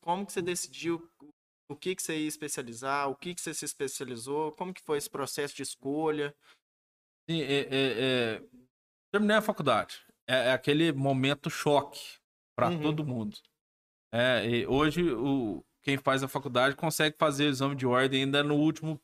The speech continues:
Speaker 2: no último período.
Speaker 1: No mu-, no último ano
Speaker 2: É,
Speaker 1: ali,
Speaker 2: no
Speaker 1: né?
Speaker 2: último ano ele consegue, às vezes, muitas vezes aprovado, já fica tranquilo e fica só preocupado no T C C e acha que,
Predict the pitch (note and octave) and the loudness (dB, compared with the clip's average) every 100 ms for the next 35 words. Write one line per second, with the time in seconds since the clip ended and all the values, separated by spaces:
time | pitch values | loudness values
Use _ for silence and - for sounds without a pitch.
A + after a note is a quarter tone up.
0 | - C3+ C#3+ C#3+ D3 D#3 C#3+ D3+ C3+ D#3 | -10 -6 -2 0 0 -4 -2 2 4 4
1 | D3 C#3 C#3+ C#3 C#3 C#3 C#3+ C#3 B2+ B2+ | 2 0 -2 -4 -4 -4 -4 -4 0 4
2 | C3 B2+ C3 C#3+ B2+ C#3 C#3 C3+ C3 E3+ | 6 6 4 2 2 2 2 2 -2 -2
3 | D#3+ D#3 D3+ C#3 C#3+ C#3+ C#3+ D3 D3 D3 | -2 -2 -2 -2 -2 -4 -6 -6 -2 0
4 | D#3+ D3+ C3+ F3 A3+ G3 - E3 D#3+ D#3 | 2 2 2 0 0 -2 -2 -6 -2 -2
5 | D3+ _ E3 A3+ B3+ A#3+ - F#3+ F3 E3+ | -4 _ -2 0 0 -2 -2 0 0 0
6 | F3+ E3 - D#3 D#3 D3 D#3 D3 D3 - | -2 -2 2 4 2 -2 -4 0 0 2
7 | F3 G3 F#3+ F#3+ - F3+ D#3+ | 4 4 4 0 -2 -2 -2